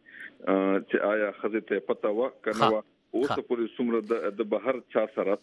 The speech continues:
Speaker 1: تعلق نه و
Speaker 2: ښه،
Speaker 1: په، په
Speaker 2: ښه.
Speaker 1: دې حملې کې.
Speaker 2: ښه. آه، پیر زبیر شاه صاحب، لکه څنګه تاسو وویل چې اوسه پورې هغه چې کوم ت-،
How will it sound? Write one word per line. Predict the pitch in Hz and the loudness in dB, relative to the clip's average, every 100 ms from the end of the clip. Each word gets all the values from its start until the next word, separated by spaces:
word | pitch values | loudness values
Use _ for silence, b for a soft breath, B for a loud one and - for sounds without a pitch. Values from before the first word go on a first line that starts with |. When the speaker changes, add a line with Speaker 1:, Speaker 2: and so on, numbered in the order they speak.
| 95 | 0
Speaker 1:
تعلق | 92 101 98 | 0 -2 0
نه | 98 | 2
و | 90 | 2
Speaker 2:
ښه، | 113 | 0
Speaker 1:
په، | - | -4
په | - | 0
Speaker 2:
ښه. | 90 | 0
Speaker 1:
دې | 90 85 | 2 -2
حملې | 82 85 | -2 -2
کې. | 82 | 0
Speaker 2:
ښه. | 139 - B | 0 -2 B
آه، | 160 175 - | -4 -2 0
پیر | 214 | 2
زبیر | 185 175 | 2 4
شاه | 202 180 | 4 4
صاحب، | 170 | 2
لکه | 160 143 | -2 -2
څنګه | 170 156 | 0 0
تاسو | 147 151 | 0 0
وویل | 151 | -2
چې | 135 135 | -2 -4
اوسه | 143 131 | -4 -6
پورې | 127 117 117 - 117 | -6 -4 -6 -4 -4
هغه | 110 117 - | 0 -2 -4
چې | - | -10
کوم | 110 110 | -8 -8
ت-، | - | -10